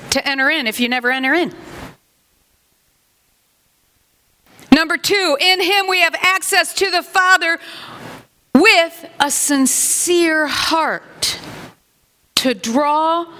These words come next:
near to God. Listen, he said in verse twenty-two, "Having our hearts sprinkled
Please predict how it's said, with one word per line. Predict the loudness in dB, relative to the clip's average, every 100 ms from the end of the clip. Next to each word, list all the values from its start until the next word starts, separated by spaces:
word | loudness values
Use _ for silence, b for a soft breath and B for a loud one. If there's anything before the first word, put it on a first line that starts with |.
| B B B
near | 4 4 0 0 -2 -6 B B
to | -6
God. | -4 -4 -4 -8 -12 -18 B B B B B
Listen, | 2 2 -2 -6 -10 -20 -14
he | -4 -2
said | 0 -2 -2
in | -2
verse | -2 -4
twenty-two, | 0 0 0 -4 -2 -2 -4 B B
"Having | 0 0 0 0 -2 -2 0
our | -2 -2
hearts | -4 -2 0 0 -2 -2
sprinkled | -4 -2 -2 -4 -2 0 2 0 -2 -2 0 -2 -2 -6